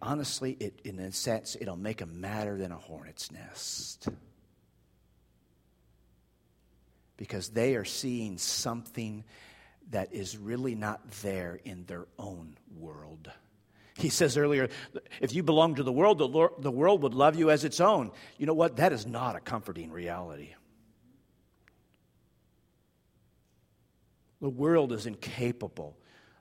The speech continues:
of true, genuine, godly love. So it's not,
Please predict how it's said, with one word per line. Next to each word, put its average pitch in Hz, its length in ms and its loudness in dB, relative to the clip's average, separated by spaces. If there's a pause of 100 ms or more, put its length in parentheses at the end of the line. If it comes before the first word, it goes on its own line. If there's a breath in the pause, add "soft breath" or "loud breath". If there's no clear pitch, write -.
of 101 100 -8 (120)
true, 113 480 -6 (100)
genuine, 104 680 -4 (600 soft breath)
godly 90 560 -2 (280)
love. - 440 -8 (680)
So - 140 -8
it's - 180 -6
not, 127 100 -12